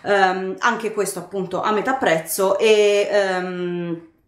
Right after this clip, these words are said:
questo ha un po' scompaginato tutti i miei piani, perché per Indie Books avrei voluto leggere un altro libro, ma quando ho trovato questo è balzato in pole position e, eh, sarà appunto una delle mie letture di questo mese, quindi lo rivedrete prestissimo, non mi soffermo neanche, eh, a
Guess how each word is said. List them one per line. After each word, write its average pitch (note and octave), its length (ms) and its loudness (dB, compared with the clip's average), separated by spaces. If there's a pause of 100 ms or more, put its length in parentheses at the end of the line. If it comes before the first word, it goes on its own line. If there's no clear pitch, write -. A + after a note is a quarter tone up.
(380)
questo A3+ 280 4
ha G#3+ 60 4
un G#3 160 -2
po' A3+ 160 -4
scompaginato G3 760 -2
tutti - 220 -12
i - 20 -4
miei G3 180 -2
piani, G3+ 360 -2
perché F#3+ 260 -10
per F#3 160 -4
Indie G3 220 -4
Books G#3 280 -4
avrei F3 220 -2
voluto F3+ 280 -6
leggere F3+ 300 -4
un F#3 80 -2
altro F3 220 -2
libro, F3 260 -2
ma E3 140 -4
quando E3+ 220 -4
ho E3 40 -8
trovato E3 380 -4
questo D#3+ 520 -2 (400)
è C4+ 140 2
balzato F#3+ 580 0
in F#3 120 -6
pole F#3 160 -4
position F3+ 960 -4
e, F#3+ 360 2
eh, F3+ 420 -2
sarà B3 200 2
appunto F#3 400 -6
una F3+ 140 -4
delle F3+ 160 -2
mie F3 160 -2
letture E3+ 280 -6
di D#3+ 120 -8
questo E3+ 260 -8
mese, E3 320 -4
quindi E3+ 420 -2 (300)
lo B3+ 160 4
rivedrete G#3 500 2
prestissimo, G#3 840 -2
non G#3 260 2
mi F#3+ 100 0
soffermo F#3+ 480 -4
neanche, F3 760 0
eh, F3+ 120 0
a F3 260 -2